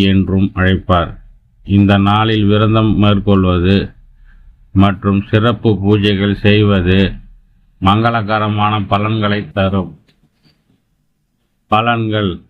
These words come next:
ஆரோக்கியம். இந்த திதியில் நோய்கள் குணமாகும், உடல் வலுவடையும், வழக்கு தீர்வு கிடைக்கும், கடன் தீரும், ஆன்மீக முன்னேற்றம்,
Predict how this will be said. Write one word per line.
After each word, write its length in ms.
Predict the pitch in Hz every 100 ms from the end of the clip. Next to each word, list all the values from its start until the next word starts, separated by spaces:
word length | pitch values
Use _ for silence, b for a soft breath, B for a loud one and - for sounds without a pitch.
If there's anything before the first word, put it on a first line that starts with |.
| _ _ 95
ஆரோக்கியம். 720 | 101 110 113 95 104 101 95 90
இந்த 220 | 101 104 101
திதியில் 560 | 85 107 113 110 110 104
நோய்கள் 440 | 107 113 104 107
குணமாகும், 720 | 98 104 107 101 95 87 95 -
உடல் 300 | 95 98 110
வலுவடையும், 720 | 104 101 107 101 92 90 92 85 - -
வழக்கு 440 | 98 107 107 110 98
தீர்வு 360 | 107 101 98 95
கிடைக்கும், 540 | 98 95 87 98 92 82 _ _ b b b b _
கடன் 340 | 101 98 113 107
தீரும், 460 | 107 101 95 92 85 - _ _ _
ஆன்மீக 560 | - 101 113 110 107 110
முன்னேற்றம், 640 | 107 104 104 104 101 98